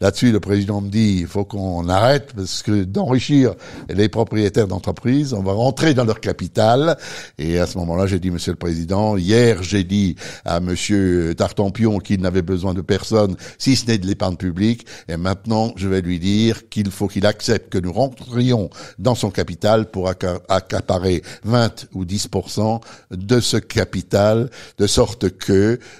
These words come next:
euh, le chef d'entreprise ne décide plus jamais seul, parce que vous savez, ceux qui payent commandent. Et donc, quand on l'a vu récemment dans cette, euh, introduction en bourse, Planisware, qui a été reportée avec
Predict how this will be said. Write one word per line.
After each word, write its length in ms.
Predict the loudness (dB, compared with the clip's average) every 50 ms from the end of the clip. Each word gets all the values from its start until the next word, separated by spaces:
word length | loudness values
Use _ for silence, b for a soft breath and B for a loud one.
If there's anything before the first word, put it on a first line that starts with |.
| B -6 -2
euh, 400 | 0 2 2 2 2 0 -2 -4
le 160 | -4 -2 -2 0
chef 220 | 0 0 -2 -2
d'entreprise 480 | -2 -4 -4 -4 -4 -2 -2 -2 -2 -2
ne 100 | -4 -2
décide 380 | -2 -2 -2 -2 -4 -6 -4
plus 120 | -4 -2 0
jamais 300 | 0 0 0 0 0 -2
seul, 580 | -2 2 4 4 6 6 6 6 4 4 2 2 B B B B B -8
parce 160 | -6 -6 -6
que 120 | -6 -6
vous 180 | -4 -2 -2 -4
savez, 420 | -2 -2 -2 0 2 2 2 0
ceux 140 | 0 0 0
qui 160 | 0 0 0
payent 240 | 2 2 2 2 0
commandent. 580 | 0 -2 -2 0 0 0 0 0 0 -2 -4 -6 B B B B B -4
Et 140 | -2 -2
donc, 320 | 0 0 -2 -2 -2 -4 -6
quand 260 | -8 -8 -6 -6 -6
on 200 | -4 -4 -2 0
l'a 120 | 0 0
vu 300 | 0 2 2 2 2 2
récemment 480 | 2 2 0 0 0 0 0 -2 -2 -4
dans 240 | -4 -6 -6 -6 -6
cette, 420 | -4 -2 -2 -2 -2 -2 -4 -4 -2 -2 -4 B B B B B B -4
euh, 720 | -2 -2 0 0 -2 -2 -4 -4 -4 -4 -4 -2 -2 -2
introduction 440 | -2 -2 -2 -2 -2 -2 0 0 0
en 60 | 0
bourse, 300 | 0 0 0 -2 -2 -4 -6 -4
Planisware, 760 | -2 0 0 2 2 0 -2 -2 0 2 2 2 2 0 -2
qui 100 | -4 -4
a 40 | -4
été 320 | -4 0 2 2 2 2 B B B B
reportée 720 | 0 2 2 2 2 2 0 -2 -2 -2 0 2 4 6 4
avec 240 | 4 2 -2 -4